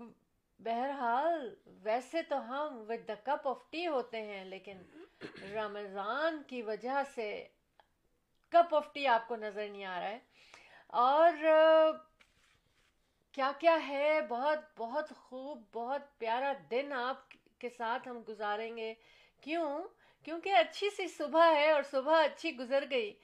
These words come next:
تو پورا دن اچھا ہو گیا۔ بالکل صحیح ہے نا یہ بات؟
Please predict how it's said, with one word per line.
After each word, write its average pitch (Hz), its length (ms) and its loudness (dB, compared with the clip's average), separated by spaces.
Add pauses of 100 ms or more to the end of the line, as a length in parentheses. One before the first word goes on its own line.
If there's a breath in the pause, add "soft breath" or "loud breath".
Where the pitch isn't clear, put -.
(260 soft breath)
تو 349 80 -2 (120)
پورا 359 280 6 (100)
دن 294 180 -2
اچھا 269 420 0
ہو 220 180 -2
گیا۔ 208 160 -4
بالکل 277 440 -4 (120)
صحیح 320 300 -4
ہے 247 160 -2
نا 226 140 -6
یہ 262 220 -4
بات؟ 165 400 -6